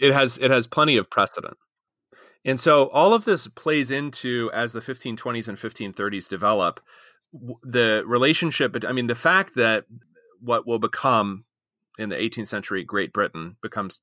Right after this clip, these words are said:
it will be styled Great Britain. The fact that it is on, uh, a set of islands is i-, incredibly <laughs> important, because the relationship to the continent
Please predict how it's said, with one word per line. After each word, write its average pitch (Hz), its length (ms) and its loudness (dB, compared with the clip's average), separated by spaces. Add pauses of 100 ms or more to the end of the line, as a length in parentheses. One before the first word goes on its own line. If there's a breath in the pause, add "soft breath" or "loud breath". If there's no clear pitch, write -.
it 92 80 -4
will 90 140 -8
be 85 100 -12
styled 95 460 0
Great 85 200 -4
Britain. 71 320 -6 (720 soft breath)
The 120 80 -4
fact 156 300 0
that 117 280 2
it 117 160 -2
is 107 200 -4
on, 110 520 -2
uh, 101 300 -2
a 95 60 -4
set 113 160 2
of 98 80 -2
islands 90 580 -2
is 98 440 -8 (840)
i-, 113 120 -6 (180)
incredibly 113 460 -2
<laughs> - 20 -16
important, 104 500 -2 (320 loud breath)
because 131 520 2
the 123 260 -4
relationship 147 540 0
to 120 100 -12
the 107 80 -4
continent 117 640 -4